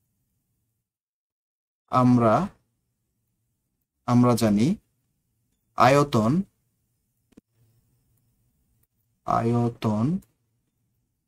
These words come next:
is equal to দৈর্ঘ্য, দৈর্ঘ্য into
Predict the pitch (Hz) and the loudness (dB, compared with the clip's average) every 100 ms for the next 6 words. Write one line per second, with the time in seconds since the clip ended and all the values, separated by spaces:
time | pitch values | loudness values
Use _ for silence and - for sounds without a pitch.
0 | _ _ 131 120 117 110 104 90 127 214 | _ _ -2 0 2 0 -2 0 0 -2
1 | - _ _ _ _ _ _ _ _ _ | -6 _ _ _ _ _ _ _ _ _
2 | _ _ _ _ _ _ _ _ _ _ | _ _ _ _ _ _ _ _ _ _
3 | _ 127 110 - 117 113 113 113 110 123 | _ -12 -8 0 2 4 2 0 0 -2
4 | 165 _ _ _ _ _ _ _ _ _ | -6 _ _ _ _ _ _ _ _ _
5 | _ _ _ _ _ _ _ _ 117 117 | _ _ _ _ _ _ _ _ -8 -4
6 | 110 107 110 110 107 - 113 107 - | -2 -2 -2 -2 -4 -4 -2 -2 -4